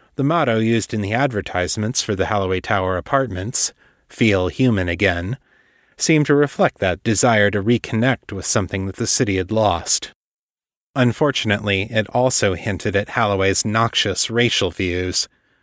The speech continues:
None of the house's members had ever taken the curse or married a non-human, and they were almost unbearably smug about their pure human pedigree. For that alone, Kate could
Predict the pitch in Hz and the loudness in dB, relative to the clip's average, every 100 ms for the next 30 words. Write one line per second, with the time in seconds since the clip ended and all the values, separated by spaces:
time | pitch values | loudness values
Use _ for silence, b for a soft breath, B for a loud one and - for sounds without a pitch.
0 | _ _ _ _ 123 143 139 104 104 113 | _ _ _ _ -2 2 2 2 0 2
1 | 104 - 104 123 120 98 95 92 113 113 | 0 0 -2 0 0 2 0 2 0 2
2 | 131 113 104 110 101 98 92 - 131 85 | 0 0 0 -2 -4 -4 -8 -2 0 0
3 | - - - 123 110 120 117 101 98 104 | -4 -6 -2 0 2 2 2 2 0 0
4 | 104 98 107 135 107 82 90 - b b | 0 0 2 2 0 -4 -12 -16 b b
5 | b 123 139 143 151 151 156 - - 123 | b 2 4 4 2 2 0 0 -2 0
6 | 120 110 123 120 98 101 92 - 127 107 | 0 2 2 2 0 -2 -2 0 0 0
7 | 95 90 92 92 98 92 - - 120 101 | 0 -4 -4 -2 -2 -2 -4 0 2 2
8 | - 131 120 92 90 120 110 92 92 85 | 0 0 0 -2 -2 0 -2 -2 -8 -8
9 | 80 b b _ _ _ b b - 117 | -14 b b _ _ _ b b -2 0
10 | 139 147 113 131 131 92 90 - 147 131 | 2 2 2 2 0 -2 -6 -4 -2 0
11 | 127 | -2